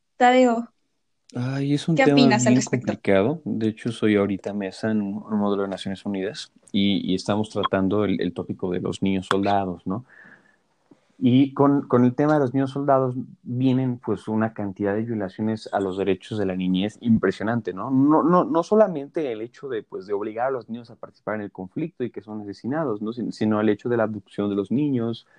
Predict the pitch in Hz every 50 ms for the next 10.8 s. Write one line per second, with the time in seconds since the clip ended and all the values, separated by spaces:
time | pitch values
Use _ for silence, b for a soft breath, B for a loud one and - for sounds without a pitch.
0 | b b b b b _ - 120 120 117 113 113 113 110 - - 113 107 98 98
1 | 101 101 98 95 92 - - 107 104 107 107 101 95 95 95 101 101 98 - -
2 | 104 98 92 92 92 92 95 92 - 117 113 113 - - - 101 104 110 107 -
3 | 113 107 101 104 101 - 104 104 101 101 101 95 - 113 110 107 101 107 104 101
4 | - - 110 107 104 - - 101 101 101 101 98 85 76 - 90 - - - 107
5 | 104 101 - - 85 90 - - 95 - - 92 92 95 98 92 - - 101 95
6 | - - 98 95 95 92 95 92 - 110 113 117 110 104 101 92 95 - 95 92
7 | 95 107 110 110 107 - - 101 95 92 92 - - 104 104 104 104 104 107 117
8 | 113 110 104 - - 110 113 107 101 101 98 - 104 101 - 113 107 95 95 110
9 | 131 b b b b b b b b b b b b - - 117 120 120 117 113
10 | 117 120 - - - 110 113 127 135 135 135 131 135 131 127